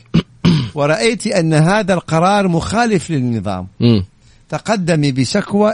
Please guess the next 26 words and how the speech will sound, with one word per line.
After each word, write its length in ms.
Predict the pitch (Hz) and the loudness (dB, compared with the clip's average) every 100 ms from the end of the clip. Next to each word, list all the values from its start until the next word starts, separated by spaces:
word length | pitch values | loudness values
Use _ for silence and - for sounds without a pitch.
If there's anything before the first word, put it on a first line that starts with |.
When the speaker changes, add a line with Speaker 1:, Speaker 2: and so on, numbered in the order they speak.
| - | -2
Speaker 1:
إلى 460 | 190 175 180 180 185 | -2 2 2 2 0
وزير 600 | 156 151 131 202 233 240 - | 0 2 2 0 0 -2 -2
القطاع 640 | 170 - 139 185 190 180 175 | -4 -4 -6 -2 -2 -2 -4
اللي 280 | 135 135 | -4 -4
أنت 160 | 165 170 | -6 -8
بتعملي 540 | 131 123 123 117 104 | -8 -6 -4 -4 -6
فيه. 200 | 92 - - - | -8 -12 -12 0
Speaker 2:
مم. 300 | 104 101 90 - - | 2 2 0 -6 -18
Speaker 1:
فإذا 420 | - 214 165 151 139 | -8 -4 0 0 0
حل 280 | 185 185 | 0 0
الموضوع 680 | 151 131 127 123 165 180 170 - _ _ | 0 -2 -4 -4 -4 -4 -8 -14 _ _
كان 260 | 233 233 202 | -6 -2 -2
بها، 260 | 156 135 139 - - - - | -2 -4 -6 -16 -20 -16 -2
ما 180 | 170 190 | 0 2
حل 300 | - 208 185 | 2 0 2
الموضوع 600 | 160 156 151 190 285 302 - - | 0 0 -2 -4 -4 -6 -10 -4
تتقدمي 840 | 170 - 160 - 233 151 147 139 131 | -2 2 0 0 -2 0 0 0 0
بدعوة 540 | 135 151 220 208 202 | 0 0 2 2 2
إلى 180 | 170 147 | 2 2
المحكمة 460 | 202 160 - 151 | 0 -2 0 -2
الإدارية 680 | 143 165 135 139 139 113 90 85 _ - | 0 0 2 2 2 -2 -8 -12 _ -10
Speaker 2:
مم. 320 | 113 107 107 95 | -4 -2 -2 -2
Speaker 1:
وتطلبي 920 | - - 254 220 196 185 220 233 254 | -2 0 -2 0 0 0 0 -2 0
إلغاء 760 | 180 165 139 175 220 277 403 - _ _ _ | 2 2 2 0 0 0 -4 -12 _ _ _
هذا 300 | 175 135 101 | -8 -6 -8
القرار. 320 | - - - | -10 -16 -14